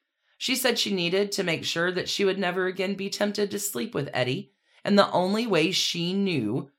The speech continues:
that she would never let him touch her again was to be, her words here, quote unquote, "reborn." <laughs> She writes, "A brand new vagina would be an Eddie-free vagina.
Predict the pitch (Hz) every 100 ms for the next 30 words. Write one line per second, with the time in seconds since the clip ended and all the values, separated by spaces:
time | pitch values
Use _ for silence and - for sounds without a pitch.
0 | _ _ 156 170 - - 170 175 170 156
1 | 156 156 151 123 156 156 - 311 - 165
2 | 139 120 117 104 123 139 - _ _ _
3 | _ - 160 151 - 190 165 147 139 135
4 | 127 127 - _ _ _ _ - 151 147
5 | 143 139 143 131 120 110 127 113 104 101
6 | - 151 139 131 131 131 120 - 117 131
7 | 123 117 113 101 62 50 90 - 190 -
8 | - _ _ _ _ _ _ _ _ _
9 | _ _ _ _ - - 202 180 127 113
10 | - - _ _ _ _ _ _ - 170
11 | 220 247 240 240 196 156 185 208 233 208
12 | 156 175 160 131 - 143 160 - 135 139
13 | 120 117 113 110 104 101